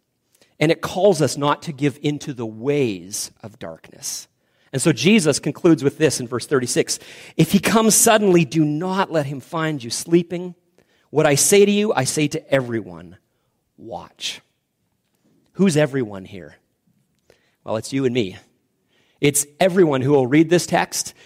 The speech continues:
everyone who will say, "Uh, sign me up for the way of Jesus. I want to follow him." 'Cause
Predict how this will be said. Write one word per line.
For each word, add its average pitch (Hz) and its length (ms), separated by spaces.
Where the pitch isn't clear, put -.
everyone 185 480
who 175 100
will 170 160
say, 170 320
"Uh, 147 240
sign 190 420
me 196 140
up 175 180
for - 140
the 156 100
way 165 180
of 170 100
Jesus. 151 500
I 147 60
want 151 220
to 156 100
follow 143 380
him." 135 340
'Cause 190 180